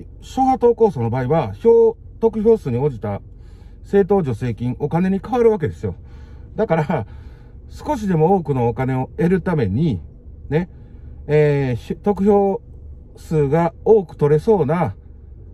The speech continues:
スローガンを掲げて、選挙に出ようかなっていう順番なんですよね。今日聞いてる限りでは。あのー、そのね、関さんの中ではそうじゃないって言うかもしれないですけど、僕はそう感じたんですよね。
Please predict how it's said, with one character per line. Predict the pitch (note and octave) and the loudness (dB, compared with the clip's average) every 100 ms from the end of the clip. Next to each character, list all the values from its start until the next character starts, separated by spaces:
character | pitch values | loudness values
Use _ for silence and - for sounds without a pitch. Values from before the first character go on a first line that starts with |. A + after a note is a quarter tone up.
| - - - - - | -20 -20 -20 -20 -20
ス | - | 0
ロ | F#3+ F#3+ | 2 2
ー | |
ガ | D3 | -2
ン | B2 | -4
を | |
掲 | A2+ F#3+ G3 | -4 -2 0
げ | C3 | 0
て、 | A2+ G2+ - - - - - - - - - - - - - - - - | -2 -4 -8 -20 -20 -20 -20 -20 -20 -20 -20 -20 -20 -20 -20 -20 -20 -8
選 | - G3 | 0 0
挙 | D3+ | 2
に | C3+ A#2 | 0 4
出 | |
よ | D3 | 4
う | E3 | 4
か | C3 | 0
な | D3+ | 0
っ | D#3 | -2
て | - - - E3 | -10 -20 -4 0
い | A3 | 2
う | A3+ | 2
順 | F3+ A3+ A3 | 2 2 4
番 | G3+ F#3 | 2 0
な | A#2+ | -4
ん | |
で | G2+ | -4
す | F#2+ | -4
よ | A#2 | -2
ね。 | D#3+ D#3+ | -2 -2
今 | D#3+ D3 | 0 0
日 | F#3+ | 0
聞 | G3 | -4
い | |
て | F#3 | -4
る | E3+ | -2
限 | A3+ F#3 | -2 -2
り | G#2+ | -2
で | A#2+ | -2
は。 | G2 - - - - - - - - - | -4 -8 -20 -20 -20 -20 -20 -20 -18 -2
あ | E3 | 2
の | E3 D#3+ D#3+ D#3 - - - | 4 4 2 0 -8 -20 -10
ー、 | |
そ | - | 0
の | A3+ | 2
ね、 | A3 | 4
関 | G#3+ C#4+ A3+ | 0 -6 -2
さ | - | 0
ん | F3 | 2
の | D3+ | 0
中 | D#3+ A3+ | 2 4
で | |
は | E3 | 2
そ | - F#3+ | 2 0
う | |
じ | C3 | 2
ゃ | |
な | E3+ | -2
い | |
っ | |
て | E3 C#3+ | -2 -2
言 | D#3+ | 0
う | |
か | D#3 | 0
も | - | -2
し | G3+ | 0
れ | G3+ | 0
な | |
い | D3 | -2
で | |
す | A2+ | -2
け | E3 | -2
ど、 | D#3+ | -2
僕 | F#3+ B3+ | -2 -4
は | A#3+ | -2
そ | A3+ | 2
う | G#3 | 2
感 | - F3+ E3 | 0 -2 -2
じ | C#3 A2 | -2 -6
た | G#2 F#2+ | -4 -4
ん | |
で | F2 | -6
す | F2 | -8
よ | B2 | -6
ね。 | C#3 | -6